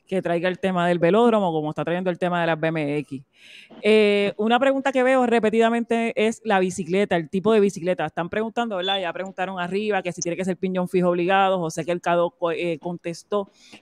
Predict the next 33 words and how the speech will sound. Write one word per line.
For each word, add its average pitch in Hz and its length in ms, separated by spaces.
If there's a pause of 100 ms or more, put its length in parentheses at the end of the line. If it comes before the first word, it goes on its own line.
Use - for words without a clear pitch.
(100)
que, 190 840
que 190 100
tiene 202 160
que 220 80
ser 214 120
una 214 160
bici 202 240
de 190 80
pista. 226 600
Celia 196 360
también 196 380
trae 185 260
la 185 100
pregunta 185 420
para 165 200
información 170 520
de 165 120
todos. 214 420
¿Cuál 170 140
es 180 60
la 185 60
diferencia 185 520
entre 175 160
la 160 80
construcción 170 400
y 190 100
mecánica 185 420
de 160 80
la 160 40
bicicleta 170 380
de 180 100
ruta 208 360 (340)
versus 202 480